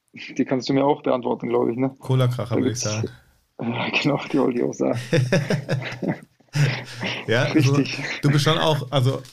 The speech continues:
Speaker 2: ich glaub, wir beide sind, äh, wir, wir, wir naschen gern mal.
Speaker 1: Auf jeden Fall. Gehört dazu, ne? Mal abends während dem Fußball schauen.
Speaker 2: Ja. Bei dir ist halt das Problem, du machst mehr Sport als ich, bei mir, äh, merkt man's halt dann irgendwann mal.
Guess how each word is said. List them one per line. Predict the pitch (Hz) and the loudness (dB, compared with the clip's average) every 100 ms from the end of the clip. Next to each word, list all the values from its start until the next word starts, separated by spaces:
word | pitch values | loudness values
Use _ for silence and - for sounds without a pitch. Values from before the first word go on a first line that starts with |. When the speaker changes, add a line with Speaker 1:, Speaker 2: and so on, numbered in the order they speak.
| 180 | -16
Speaker 2:
ich | 151 139 | -6 -2
glaub, | 131 127 | 0 4
wir | 123 | 4
beide | 123 131 | 4 2
sind, | 120 110 110 92 - _ _ _ | 2 0 -4 -6 -18 _ _ _
äh, | 117 110 113 120 | -8 -4 -2 -2
wir, | 113 110 113 | 0 -2 -2
wir, | 113 113 113 | -2 -2 -2
wir | 117 | -2
naschen | 117 117 120 | 0 0 0
gern | 113 113 | 0 -2
mal. | 101 101 92 - _ _ 269 | -4 -8 -12 -18 _ _ -10
Speaker 1:
Auf | 214 - | -6 -2
jeden | 120 | -2
Fall. | - 131 131 107 _ - | 0 0 0 -2 _ 0
Gehört | 139 139 | 2 2
dazu, | 127 - 156 | 0 2 2
ne? | 139 151 127 | 4 0 0
Mal | 131 | 2
abends | 127 131 135 - - _ _ - - - _ _ | 2 2 0 -8 -16 _ _ -20 -20 -20 _ _
während | 135 127 123 | -2 0 0
dem | |
Fußball | 143 135 143 135 | 0 0 0 0
schauen. | - 135 131 - _ _ - | 2 0 0 -6 _ _ -8
Speaker 2:
Ja. | 107 107 123 110 117 - _ _ _ - | -8 -8 -12 -16 -18 -18 _ _ _ -4
Bei | 123 | 0
dir | 113 131 | 2 2
ist | 123 | 2
halt | 117 | 0
das | 117 - | 0 -6
Problem, | - 120 120 120 | -6 0 4 4
du | 120 | 4
machst | 120 120 | 2 0
mehr | 110 | -2
Sport | 110 - 123 | -4 0 0
als | 123 123 | 0 -2
ich, | 123 | -4
bei | 123 110 | -2 -4
mir, | 117 117 117 - - - | -2 -2 -2 -4 -14 -14
äh, | 110 | -12
merkt | 107 113 120 | -8 -6 -4
man's | 120 113 | -4 -4
halt | 104 | -4
dann | 107 | -4
irgendwann | 107 104 104 | -4 -6 -8
mal. | 101 | -12